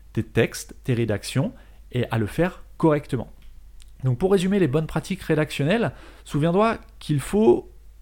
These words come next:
premièrement, structurer ton texte. Ensuite, il faut définir le plan avant de commencer à rédiger. Il faut avoir une introduction, un développement et une conclusion,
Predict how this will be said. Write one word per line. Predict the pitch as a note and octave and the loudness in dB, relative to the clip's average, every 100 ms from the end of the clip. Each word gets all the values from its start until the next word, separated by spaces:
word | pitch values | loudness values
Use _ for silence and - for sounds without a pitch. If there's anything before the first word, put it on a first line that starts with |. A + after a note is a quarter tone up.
| - - | -20 -6
premièrement, | C#3 D3 F3+ A#3 | -2 0 2 2
structurer | A3+ - F3+ - F3 F3+ | 0 -8 -8 -2 0 0
ton | F3 | -2
texte. | D#3 - - - - - - - - - | -6 -8 -10 -18 -20 -20 -20 -20 -18 -6
Ensuite, | A#2+ A3+ A3 | -2 -2 -2
il | |
faut | - E3+ | 2 4
définir | E3 - E3+ D3+ | 4 2 0 2
le | C3 | 2
plan | - G#3+ C4+ - | 2 2 0 -4
avant | A#2 B2 | -2 0
de | C3 | -2
commencer | - E3+ E3 - | -2 0 0 0
à | G3 | 0
rédiger. | F#3+ F3+ D3+ A2 - - - - - - - | 0 -2 -4 -6 -12 -20 -20 -20 -20 -20 -8
Il | A#2+ | -6
faut | - C#3+ | 0 2
avoir | D#3 | 4
une | C#3+ B2+ | 2 2
introduction, | D#3+ - F3 D#3+ - G#3+ D#4 - | 0 2 2 2 0 -2 -2 -6
un | C3 | -2
développement | C3 B2+ C3+ F3+ G#3+ | 2 2 2 2 0
et | |
une | F3+ | 0
conclusion, | F#3 F3+ G3+ E3 | -2 0 0 -2